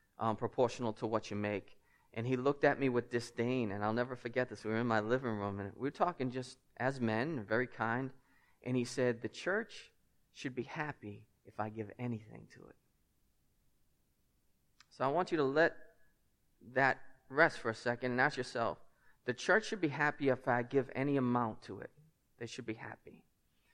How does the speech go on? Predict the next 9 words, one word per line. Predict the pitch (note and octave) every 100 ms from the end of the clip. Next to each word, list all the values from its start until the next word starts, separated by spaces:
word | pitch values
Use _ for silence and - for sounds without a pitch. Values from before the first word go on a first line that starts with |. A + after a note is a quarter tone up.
| _ _ _ -
So | - D#3
I | -
want | F3+ B3+
to | F3
dig | F3+ D3
deeper | D3 F3+ F3+
into | F3 D#3+
that | D#3 D#3
question, | - F3 - A3+ G#3+